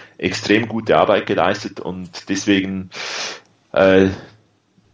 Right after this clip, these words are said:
Elliot Wolf oder Brian Gutekunst, noch ein bisschen lieber Elliot Wolf, äh, da würde ich definitiv Freude haben, während bei vielleicht eben einem Louis Riddick, um da noch mal was dazu zu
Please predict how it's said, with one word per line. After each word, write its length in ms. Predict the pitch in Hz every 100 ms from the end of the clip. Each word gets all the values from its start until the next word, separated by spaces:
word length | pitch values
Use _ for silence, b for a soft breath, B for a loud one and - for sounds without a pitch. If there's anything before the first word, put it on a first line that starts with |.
| _
Elliot 320 | 92 104 104 107
Wolf 320 | 117 127 -
oder 280 | 120 120 -
Brian 320 | 98 101 104
Gutekunst, 640 | 104 101 95 101 101 -
noch 240 | 98 98 101
ein 80 | 98
bisschen 280 | 101 101
lieber 240 | 98 104 82
Elliot 340 | 92 92 92
Wolf, 340 | 92 101 101 B B B _
äh, 400 | - 90 92 87 87 - _ _ _ _ _ _ _ _ _ _ _
da 260 | 90 95 104
würde 200 | 104 101
ich 180 | - -
definitiv 540 | 104 110 104 101 98
Freude 380 | - 98 101 90
haben, 320 | 76 69 107 - - _ -
während 460 | 82 95 95 -
bei 440 | 95 90 85 76 -
vielleicht 300 | 95 92 101
eben 240 | 95 78 -
einem 300 | 98 95 87
Louis 240 | 101 98 95
Riddick, 340 | 110 110 110
um 100 | 101
da 120 | 95
noch 160 | 98 95
mal 200 | 92 87
was 200 | 85 - -
dazu 320 | 85 - 90
zu 120 | 82